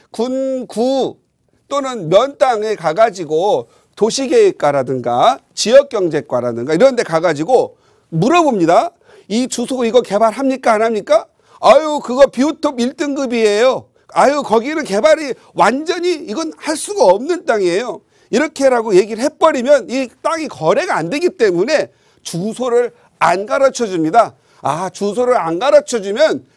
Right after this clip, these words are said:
개발을 없는 땅이구나, 이렇게 보시는 거고, 개발이 확실히 될 것 같으면 주소 가르쳐 드리죠. 그래서 가서 구청 가서 조사하세요. 면사무소 가-, 저-, 그 조사하세요. 또는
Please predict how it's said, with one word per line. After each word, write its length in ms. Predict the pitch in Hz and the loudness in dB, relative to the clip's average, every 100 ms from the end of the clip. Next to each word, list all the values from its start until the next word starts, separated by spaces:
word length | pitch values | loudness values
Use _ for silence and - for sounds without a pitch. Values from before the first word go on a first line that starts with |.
| _ | _
개발을 500 | 143 151 190 220 208 | -4 -2 -2 -4 -10
없는 520 | - 139 208 302 311 | -4 -4 -2 -6 -2
땅이구나, 580 | 196 220 165 143 196 226 | -2 0 0 2 2 2
이렇게 200 | 170 180 | 0 -2
보시는 220 | 175 175 165 | -4 -4 -4
거고, 360 | 165 214 127 - _ | -2 -2 -4 -8 _
개발이 480 | - 170 277 302 247 | -2 0 2 -2 -4
확실히 340 | 160 233 - 254 | -8 -6 -2 0
될 100 | 208 | 0
것 120 | 262 | 2
같으면 280 | 262 226 208 | 2 0 -8
주소 200 | 214 202 | -6 -6
가르쳐 340 | 156 180 208 | -4 -4 -2
드리죠. 540 | 175 147 127 262 214 _ _ | -2 -4 -2 -2 -2 _ _
그래서 260 | - 190 226 | -2 -2 -2
가서 360 | 190 214 285 - _ _ | -4 4 4 4 _ _
구청 240 | 277 320 | 0 0
가서 220 | 330 294 262 | 2 0 0
조사하세요. 600 | 240 240 220 185 156 113 _ _ | -2 0 -2 0 -2 -4 _ _
면사무소 720 | 233 294 302 311 269 240 220 | 2 4 0 -2 -4 0 -2
가-, 200 | - 220 | 0 -4
저-, 180 | 170 202 | -2 -6
그 100 | 196 | -4
조사하세요. 640 | 185 233 233 202 208 294 - _ | -2 4 2 4 2 2 0 _
또는 240 | - 311 | -4 -4